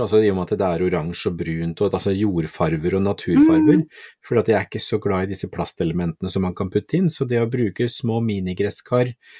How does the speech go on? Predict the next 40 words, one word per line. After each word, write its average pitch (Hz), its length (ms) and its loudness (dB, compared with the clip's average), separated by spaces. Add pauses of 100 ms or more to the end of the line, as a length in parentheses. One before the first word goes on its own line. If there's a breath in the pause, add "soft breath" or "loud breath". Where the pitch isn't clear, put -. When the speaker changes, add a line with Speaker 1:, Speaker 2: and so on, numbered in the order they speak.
(220 loud breath)
Speaker 1:
eh, 110 380 2
kanskje 98 340 -2
det 98 80 0
er 90 60 0
noen 98 220 0
nyper 104 520 -2
som 117 220 -2
er 101 140 -2
fine 87 440 -2
fortsatt, - 520 -4
altså 107 180 0
nype, 87 1120 -2
fra 107 140 2
nypebusker, 107 640 0 (480 loud breath)
og 233 140 4
Speaker 2:
Mm. - 40 2
Speaker 1:
det 175 220 0
kan 85 120 -6
være 90 140 -6
fint. 165 520 0
Og 143 100 0
så 131 140 0
har 101 160 2
du 95 80 -6
da 95 80 2
forskjellige 90 500 -4
typer 117 140 -8
greiner 98 500 0
og 92 60 -6
blader, 92 480 0
og 98 100 -2 (640 loud breath)
er 85 200 -2
du 117 100 -2
heldig, 101 480 2
så 147 260 4
finnes - 360 -2
det 113 120 0
også - 300 -4
litt 151 140 -2
grann 90 260 4